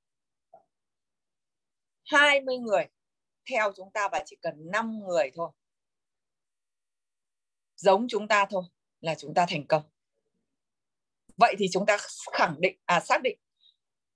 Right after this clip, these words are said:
sau hai năm hay ba năm chúng ta sẽ tuyển đủ năm người giống chúng ta. Được không cả nhà? Còn chúng ta trăn trở lắm,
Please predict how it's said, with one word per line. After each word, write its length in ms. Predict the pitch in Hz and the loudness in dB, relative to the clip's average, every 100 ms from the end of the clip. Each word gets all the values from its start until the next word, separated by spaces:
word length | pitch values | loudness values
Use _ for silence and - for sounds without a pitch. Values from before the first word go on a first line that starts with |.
| _ _ | _ _
sau 340 | - 254 254 | 2 6 6
hai 280 | 285 285 269 | 6 -4 -4
năm 180 | 269 277 | -6 -6
hay 120 | 247 | -4
ba 200 | 247 240 | 2 2
năm 200 | 240 233 - _ _ _ _ _ | 0 -6 -6 _ _ _ _ _
chúng 180 | 185 185 | -14 -8
ta 120 | 220 | -6
sẽ 160 | - - | -6 -2
tuyển 200 | 196 - - | -2 -2 -6
đủ 220 | 151 131 | -8 -6
năm 220 | 185 196 | -4 -2
người 160 | 185 156 | 0 -2
giống 200 | 143 165 | -2 -4
chúng 120 | 175 175 | -4 0
ta. 220 | 165 - _ _ _ _ _ _ _ _ _ _ _ _ _ _ _ _ _ _ _ _ _ _ _ _ _ _ _ _ _ _ _ _ _ _ _ _ _ _ _ | 0 -2 _ _ _ _ _ _ _ _ _ _ _ _ _ _ _ _ _ _ _ _ _ _ _ _ _ _ _ _ _ _ _ _ _ _ _ _ _ _ _
Được 80 | 202 202 | 4 8
không 140 | 254 | 8
cả 100 | 196 | 6
nhà? 280 | 156 170 165 _ _ _ _ _ _ _ _ - | 4 2 -2 _ _ _ _ _ _ _ _ 2
Còn 160 | 202 | 2
chúng 160 | 196 208 | 2 2
ta 120 | 247 | 2
trăn 260 | 254 269 254 | 2 0 0
trở 200 | 226 156 | 0 0
lắm, 200 | 185 | -2